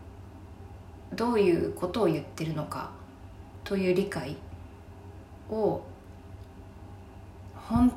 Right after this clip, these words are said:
当に怒り狂ってる時って、それがなんか失われてしまうような気がするんですね。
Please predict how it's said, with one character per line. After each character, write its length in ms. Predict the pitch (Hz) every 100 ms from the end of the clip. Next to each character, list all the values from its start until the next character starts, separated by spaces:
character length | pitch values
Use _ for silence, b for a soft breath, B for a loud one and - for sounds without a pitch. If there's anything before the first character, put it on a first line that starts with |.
| -
当 100 | 240
に 140 | 226
怒 180 | 214 226
り 100 | 214
狂 180 | - 208
っ 20 |
て 180 | 202 175
る 120 | 180
時 240 | - -
っ 40 | -
て、 480 | - - 151 - - - - - - - - - - - - - - - - - - - - -
そ 180 | -
れ 120 | 202 202
が 80 | 202
な 140 | 196
ん 120 | 180 180 - - -
か 380 | - 160 - - - - - - - - - - - -
失 320 | 190 196 208
わ 100 | 214
れ 80 | 202
て 120 | 214
し 160 | -
ま 120 | 208 202
う 80 |
よ 120 | 196 170
う 40 |
な 80 | 143
気 200 | - -
が 180 | - - - - - - - - - - - - - -
す 240 | - 180
る 60 | 170
ん 100 | 151
で 80 | 147
す 120 | -
ね。 260 | 185 196